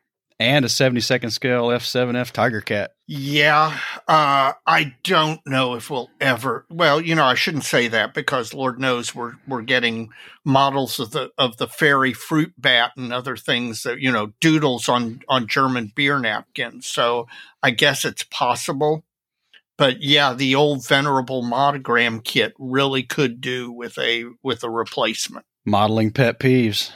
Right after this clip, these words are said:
Speaker 2: Uh-oh.
Speaker 1: Uh, s-, small parts attached to large sprue gates.
Speaker 2: Yes,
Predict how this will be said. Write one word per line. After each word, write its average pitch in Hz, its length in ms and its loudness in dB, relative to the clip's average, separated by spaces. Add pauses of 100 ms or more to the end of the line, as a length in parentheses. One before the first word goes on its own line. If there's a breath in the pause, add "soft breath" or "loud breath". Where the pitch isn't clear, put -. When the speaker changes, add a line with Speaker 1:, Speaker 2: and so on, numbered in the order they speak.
(300 loud breath)
Speaker 2:
Uh-oh. 123 480 -2 (260)
Speaker 1:
Uh, 143 200 0 (320)
s-, - 140 -12
small 147 320 4
parts 147 340 2
attached 135 320 0
to 110 80 -2
large 120 280 4 (140)
sprue 123 180 0
gates. - 480 0 (480 loud breath)
Speaker 2:
Yes, 120 760 0